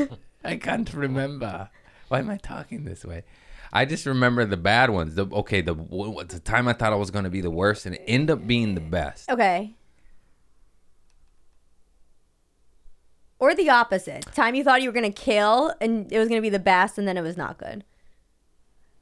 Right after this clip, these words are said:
Speaker 1: Those seem to stick with us more.
Speaker 2: I mean, Edmonton, just this last time, I thought was gonna suck because it was summer and I was competing against God and Mother Nature and Drake and so on and this,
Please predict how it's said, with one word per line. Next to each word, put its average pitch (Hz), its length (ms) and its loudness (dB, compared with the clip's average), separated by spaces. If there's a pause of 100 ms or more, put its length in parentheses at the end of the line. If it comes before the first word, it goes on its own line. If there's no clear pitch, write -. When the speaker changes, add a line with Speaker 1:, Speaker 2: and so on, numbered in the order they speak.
(300)
Speaker 1:
Those 208 200 -6
seem 185 160 -4
to 175 120 -6
stick - 280 -6
with 165 160 -6
us 170 240 -6
more. 208 240 2
Speaker 2:
I - 100 8
mean, 135 440 6 (360)
Edmonton, 180 920 2 (720)
just 135 360 2
this 156 200 -4
last 120 300 2
time, 131 320 2
I 107 160 0
thought 117 480 4
was 120 180 -2
gonna 117 260 0
suck 107 440 2
because 107 320 -2
it 104 60 2
was 95 160 -2
summer 117 500 4
and 104 100 2
I 92 60 2
was 92 160 -2
competing 113 720 -4
against 90 560 -6
God 92 400 2
and 82 260 -2
Mother 90 300 2
Nature 95 640 0
and 80 260 -2
Drake 95 580 -2
and 76 220 -12
so 98 360 -2
on 92 320 -2
and 80 240 -6
this, 98 260 0